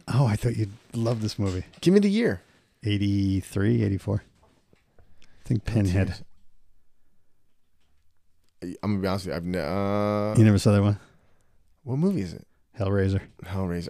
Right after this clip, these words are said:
Speaker 2: I've only seen Hellraiser once, and it made me
Speaker 1: Okay.
Speaker 2: nauseous.
Speaker 1: <laughs> It's a good one.
Speaker 2: It made me fucking sick to my stomach.
Speaker 1: <laughs> "I'm scared to open my eyes." And the other one goes, "I'm scared to open them."
Speaker 2: Jesus.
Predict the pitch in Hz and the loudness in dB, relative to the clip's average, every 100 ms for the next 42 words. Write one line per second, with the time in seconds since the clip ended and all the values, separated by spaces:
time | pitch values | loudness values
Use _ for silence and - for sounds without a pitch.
0 | - 101 131 131 95 104 95 90 76 85 | -6 -4 -4 -4 -6 -4 -4 -6 -8 -8
1 | 80 78 76 90 123 - - 78 - - | -8 -10 -8 -4 -2 -2 -4 -6 -8 -10
2 | - - - - 196 165 - 143 139 123 | -14 -14 -4 4 6 6 6 4 2 0
3 | 120 101 95 95 110 107 107 98 - 101 | 0 0 -4 -8 -8 -4 -4 -6 -6 -8
4 | - 76 - - - 113 - 85 - 85 | -8 -12 -10 -10 -8 -8 -8 -8 -4 -6
5 | - - - - - - - - - - | -6 -8 -12 -20 -20 -20 -20 -20 -20 -20
6 | - - - - - - 107 - 143 135 | -18 -18 -18 -16 -12 -4 -2 -2 2 2
7 | 135 127 135 131 123 120 117 120 120 107 | 2 0 -2 -2 0 2 2 4 4 2
8 | 95 - - - 113 110 101 101 95 95 | 0 -6 -14 -4 0 2 2 0 0 -4
9 | - - 120 123 - 104 110 - - - | -10 -10 -6 -6 -6 -6 -6 -6 -10 -10
10 | 123 123 - 110 107 101 98 - - - | -6 -6 -4 -4 -2 -2 -4 -12 -20 -20
11 | - - - - - - - - - _ | -20 -20 -20 -20 -20 -20 -20 -20 -20 _
12 | _ - - - - - - - - - | _ -20 -20 -20 -20 -20 -20 -20 -18 -12
13 | 127 185 120 - - | -8 -8 -8 -14 -16